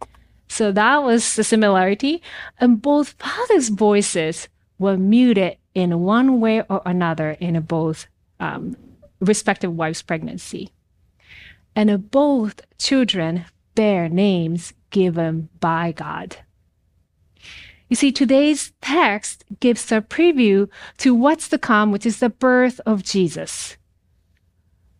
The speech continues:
But that's not all. Today's text gives us a very tiny, small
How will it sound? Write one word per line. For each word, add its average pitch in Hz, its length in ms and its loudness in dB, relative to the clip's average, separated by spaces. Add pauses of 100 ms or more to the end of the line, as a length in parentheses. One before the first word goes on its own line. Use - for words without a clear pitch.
(600)
But 269 240 2
that's 302 340 0
not 220 360 2
all. 170 420 -4 (500)
Today's 220 440 2
text - 480 -6
gives 190 220 -2
us 180 200 -4
a 190 300 -2
very 302 440 2
tiny, 277 560 0
small 233 540 0